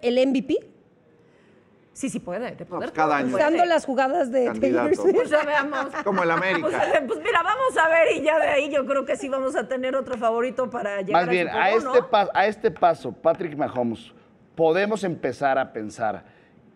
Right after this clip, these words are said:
Speaker 4: que le va a llegar a Tom Brady?
Speaker 2: En algunas cosas incluso va a romper récords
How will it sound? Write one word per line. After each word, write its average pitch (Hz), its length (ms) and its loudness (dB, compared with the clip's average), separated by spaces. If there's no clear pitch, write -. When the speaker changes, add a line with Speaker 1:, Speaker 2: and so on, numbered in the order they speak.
Speaker 4:
que 127 120 -4
le 123 100 0
va 131 100 2
a 151 40 2
llegar 143 200 2
a 131 80 -2
Tom 127 140 -8
Brady? 135 340 -4
Speaker 2:
En 226 140 -8
algunas 254 400 -6
cosas 294 280 -10
incluso 262 300 -10
va 247 60 -6
a 240 60 -6
romper 214 260 -8
récords - 400 -16